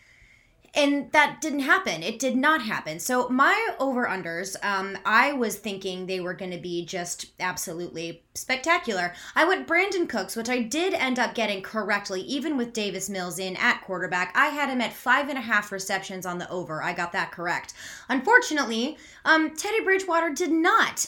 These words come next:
exceed the two hundred fifty-five and a half. I'm very sorry, Jess.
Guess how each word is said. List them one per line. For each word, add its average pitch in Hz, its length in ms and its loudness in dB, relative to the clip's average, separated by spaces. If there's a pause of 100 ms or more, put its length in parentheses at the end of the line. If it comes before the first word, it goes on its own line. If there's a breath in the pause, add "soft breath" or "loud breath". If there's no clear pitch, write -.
exceed 202 560 -2
the 185 240 0
two - 260 4
hundred 247 420 -4
fifty-five 233 600 0
and 180 80 -4
a 180 40 -4
half. 202 320 4
I'm 196 240 -2
very 175 320 -4
sorry, 175 440 -2
Jess. 180 460 -2